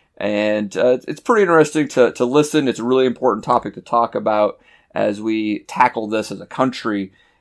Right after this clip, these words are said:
And, um, I wanted to hear your thoughts. So, Honky, do you want to start this off?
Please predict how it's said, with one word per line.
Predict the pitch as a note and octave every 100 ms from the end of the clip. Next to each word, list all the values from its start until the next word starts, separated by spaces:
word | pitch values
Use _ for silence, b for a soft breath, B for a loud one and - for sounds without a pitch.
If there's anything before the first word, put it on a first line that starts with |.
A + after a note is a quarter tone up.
| _
And, | - G#2+ G#2 G2+ G2 G2+ G2 - -
um, | G#2+ G2 G2 G2 G2+ G2+ -
I | A#2
wanted | G#2+ A#2 B2 A2+
to | A2+
hear | A#2+
your | A2
thoughts. | G2+ G#2+ F#2+ -
So, | - G#2+ G2+ G#2
Honky, | C3 C#3
do | D3
you | C#3+
want | C3+
to | B2
start | C#3 C3
this | C3+
off? | C3+ C#3